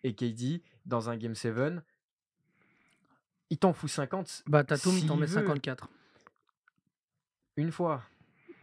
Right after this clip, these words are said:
Speaker 2: C'est pas qu'une fois, il est toujours efficace en Game seven.
Speaker 1: Game seven peut-être.
Speaker 2: En
Speaker 1: Quatrième
Speaker 2: Game
Speaker 1: quart,
Speaker 2: se-,
Speaker 1: je doute.
Speaker 2: en Game seven, il est là. Et, et, et on peut douter de son efficacité de temps en temps, ça peut arriver.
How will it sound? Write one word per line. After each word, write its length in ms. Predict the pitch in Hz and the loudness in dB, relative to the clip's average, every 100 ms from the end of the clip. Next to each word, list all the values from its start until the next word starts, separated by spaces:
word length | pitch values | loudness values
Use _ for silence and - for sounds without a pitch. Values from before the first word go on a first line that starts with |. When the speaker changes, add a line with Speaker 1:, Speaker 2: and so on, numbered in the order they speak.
| - - | -20 -12
Speaker 2:
C'est 240 | - - 147 | -4 0 2
pas 160 | 147 | 2
qu'une 180 | - 143 | 0 -2
fois, 200 | - 139 | -2 -2
il 80 | 143 | -2
est 40 | |
toujours 280 | 127 147 147 | -4 -4 -4
efficace 420 | 147 156 147 151 | -4 -4 -4 -4
en 40 | 165 | -4
Game 160 | 143 | -4
seven. 300 | 131 135 127 117 _ _ _ _ _ - - 131 | -4 -4 -4 -8 _ _ _ _ _ -20 -16 -2
Speaker 1:
Game 180 | 131 160 | 2 2
seven 260 | 190 220 | 0 -2
peut-être. 380 | 233 185 165 - | -4 -6 -8 -12
Speaker 2:
En 40 | - | -2
Speaker 1:
Quatrième 380 | 135 147 151 160 | 4 6 4 4
Speaker 2:
Game 0 | |
Speaker 1:
quart, 160 | 165 | 2
Speaker 2:
se-, 120 | 165 - - | 0 -4 -8
Speaker 1:
je 160 | 120 | -4
doute. 280 | 139 120 - - | -2 -4 -8 0
Speaker 2:
en 140 | 151 | 2
Game 180 | 151 165 | 2 2
seven, 340 | - 160 220 | 2 0 2
il 120 | 220 | 2
est 60 | 185 | 2
là. 260 | 147 127 - _ _ | 0 -4 -10 _ _
Et, 60 | - 156 | -2 0
et, 440 | 160 165 151 165 | 0 -4 -2 -4
et 60 | 160 | -2
on 100 | 160 | -2
peut 160 | 226 | 0
douter 400 | 214 214 196 226 | 2 2 2 2
de 120 | 175 160 | 2 -2
son 200 | - 175 | 2 2
efficacité 720 | 165 165 165 - 156 165 156 | 0 -2 -2 -2 -2 0 0
de 120 | 139 | -2
temps 240 | - 151 | -2 -2
en 80 | 151 | -4
temps, 200 | 139 143 | -4 -4
ça 140 | 143 135 | -4 -6
peut 140 | 143 | -4
arriver. 400 | 135 143 139 165 | -2 -2 -2 -4